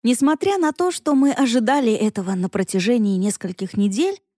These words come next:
начало занятий кажется ужасным сюрпризом. Мы так долго наблюдали за процессом преобразований школы Святой Бернадетты за последний месяц,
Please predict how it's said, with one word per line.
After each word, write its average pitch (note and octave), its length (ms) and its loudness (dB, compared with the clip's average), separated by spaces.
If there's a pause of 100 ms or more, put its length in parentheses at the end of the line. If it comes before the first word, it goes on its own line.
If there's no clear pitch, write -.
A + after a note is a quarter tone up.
(120)
начало A#3+ 540 0
занятий A3+ 580 0
кажется B3 540 -2
ужасным A#3+ 640 2
сюрпризом. E3 840 -6 (1080)
Мы C#4+ 220 4
так C4+ 260 -2
долго B3+ 360 2
наблюдали G#3 600 0
за D#3+ 140 -6
процессом F3 600 -4
преобразований E3 840 -2
школы F3 380 -4
Святой E3 340 -4
Бернадетты E3 720 -4
за E3 160 -4
последний F3+ 560 -4
месяц, F3 460 -6